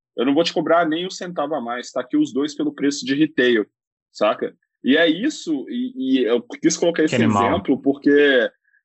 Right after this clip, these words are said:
Speaker 1: pra finalizar, assim, cara, eu tenho uma pessoa, sou uma pessoa que, dentre todos os pontos, como a gente sempre diz, gosto de sempre pontuar, eu sou um privilegiado.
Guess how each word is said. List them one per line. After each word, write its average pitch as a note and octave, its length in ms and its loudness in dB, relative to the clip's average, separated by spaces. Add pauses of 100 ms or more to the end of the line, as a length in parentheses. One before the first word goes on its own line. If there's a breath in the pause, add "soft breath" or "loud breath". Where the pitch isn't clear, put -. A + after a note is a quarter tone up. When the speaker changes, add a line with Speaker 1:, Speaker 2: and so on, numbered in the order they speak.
(100)
Speaker 1:
pra C3 140 0
finalizar, D#3+ 600 0
assim, D#3 280 -4
cara, D#3 380 -2 (520)
eu F#3+ 260 4
tenho G#3+ 220 -6
uma G#3+ 100 -8
pessoa, F#3+ 160 -8
sou F3 140 -2
uma F3 60 -2
pessoa E3+ 400 -6
que, F3 400 -2
dentre D3+ 320 2
todos D#3 280 0
os - 60 -10
pontos, C#3+ 340 0
como C3 120 -2
a - 20 0
gente B2+ 140 -4
sempre C3 220 0
diz, C3+ 240 2
gosto B2 240 0
de - 60 -16
sempre C3 200 0
pontuar, C3+ 320 2
eu C#3 60 0
sou C#3+ 200 2
um C#3+ 40 -4
privilegiado. D3 720 4